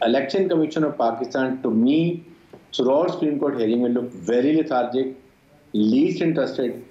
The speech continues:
सिर्फ उनका है जी पीसफुल election करा दें, rest everything go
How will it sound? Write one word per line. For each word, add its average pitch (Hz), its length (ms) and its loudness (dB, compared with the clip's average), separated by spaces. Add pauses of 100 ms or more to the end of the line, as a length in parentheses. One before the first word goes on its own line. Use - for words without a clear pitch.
(380)
सिर्फ 185 380 0
उनका 147 240 0
है 139 100 0
जी 139 80 -4
पीसफुल 127 480 0
election 113 260 -4
करा 107 200 2
दें, 120 200 0 (260)
rest 127 340 0 (560)
everything 165 400 0
go 123 140 0